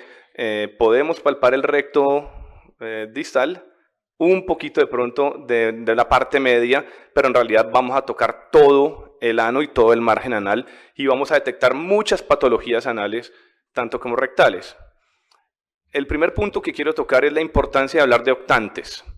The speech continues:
Clásicamente hemos hablado de lo que es el eje de las doce, esta, esta hemorroide está en el eje, eh, de las cinco, pero esto, eh, va a diverger completamente de acuerdo a la posición en la que esté el paciente y que lo estemos evaluando.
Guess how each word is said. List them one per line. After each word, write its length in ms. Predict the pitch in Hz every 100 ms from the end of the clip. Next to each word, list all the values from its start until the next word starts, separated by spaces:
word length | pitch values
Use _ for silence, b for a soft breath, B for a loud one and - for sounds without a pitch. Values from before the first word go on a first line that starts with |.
| _ b b b _ -
Clásicamente 760 | 147 139 160 165 143 147 170
hemos 260 | 160 151 151
hablado 580 | 135 120 120 127 143 - B B -
de 140 | 131
lo 160 | 123 120
que 260 | 123 117
es 120 | 120 143
el 120 | 139
eje 240 | 131 135
de 100 | 120
las 220 | 113 101
doce, 720 | 110 151 165 160 151 151 151 151 -
esta, 420 | 117 - 131 123
esta 320 | 135 127 139
hemorroide 460 | 131 120 120 127 127
está 400 | - 127 127 127
en 120 | 131
el 120 | 120
eje, 560 | 117 117 131 131 131 b b b b b _ 135
eh, 280 | 110 110 _ _ _
de 200 | 123 120
las 160 | 113 -
cinco, 600 | 185 180 165 170 180 B B B B -
pero 260 | 147 135
esto, 480 | 135 - 156 160 - - -
eh, 200 | - 147
va 180 | 135 139
a 40 |
diverger 520 | 151 147 127 127 -
completamente 720 | 151 143 139 151 147 147 160 151
de 160 | 135
acuerdo 320 | 117 131 135
a 60 | 143
la 80 | 143
posición 340 | 131 123 131
en 80 | 139
la 80 | 139
que 100 | 127
esté 140 | -
el 100 | 123
paciente 400 | - 135 147 143
y 40 | 143
que 100 | 131
lo 60 |
estemos 280 | - 123 135
evaluando. 580 | 147 131 180 185 120